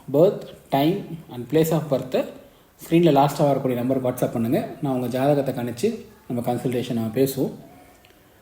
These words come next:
நான் பேசுறது பிடிச்சிருந்துச்சுன்னா, இந்த வீடியோவை லைக் பண்ணுங்க, என் சேனலை சப்ஸ்கிரைப் பண்ணி சப்போர்ட் பண்ணுங்க,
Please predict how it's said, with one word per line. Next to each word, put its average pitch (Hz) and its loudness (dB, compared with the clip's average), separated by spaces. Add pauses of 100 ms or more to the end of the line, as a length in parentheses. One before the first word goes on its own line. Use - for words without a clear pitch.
(640)
நான் 165 4
பேசுறது 214 8
பிடிச்சிருந்துச்சுன்னா, 185 6
இந்த 147 2
வீடியோவை 156 6
லைக் 160 -2
பண்ணுங்க, 143 0 (1900)
என் 139 0
சேனலை 196 4
சப்ஸ்கிரைப் 165 0
பண்ணி 156 4
சப்போர்ட் 160 0
பண்ணுங்க, 120 -4